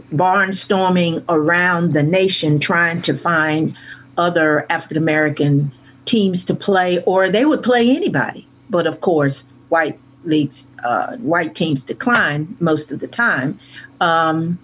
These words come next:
Rube Foster, uh, came up with the idea that there should be organized Negro leagues, and especially, uh, for his Chicago American Giant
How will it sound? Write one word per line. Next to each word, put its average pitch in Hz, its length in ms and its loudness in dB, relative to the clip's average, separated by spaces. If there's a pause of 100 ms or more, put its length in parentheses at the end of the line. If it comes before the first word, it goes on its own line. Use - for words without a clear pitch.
(340)
Rube 285 260 2
Foster, 190 800 0 (180)
uh, - 360 -2 (160)
came 180 260 2
up 180 180 0
with 226 180 2
the 180 120 2
idea 160 560 2
that 147 480 0
there 165 260 2
should 165 260 -2
be 160 260 2
organized 151 840 0 (180)
Negro 147 400 2
leagues, 143 480 -2 (220)
and 156 260 0
especially, 156 960 0 (120)
uh, 127 400 -2 (400)
for 165 260 2
his 226 480 0 (280)
Chicago 175 800 0
American 160 640 0
Giant 160 540 -2